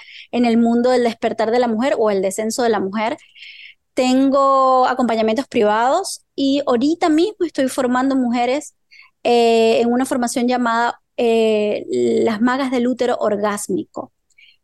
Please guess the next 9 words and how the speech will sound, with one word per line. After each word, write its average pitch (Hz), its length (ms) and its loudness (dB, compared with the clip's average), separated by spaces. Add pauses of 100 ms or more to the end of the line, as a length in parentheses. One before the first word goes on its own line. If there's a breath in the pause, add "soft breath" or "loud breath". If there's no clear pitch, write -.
(120)
Las 214 160 -2
voy 233 100 2
a 262 80 2
formar 254 600 0
para 294 180 -2
conectarse 240 480 -2
con 262 160 -2
su 254 160 -2
útero 349 340 -2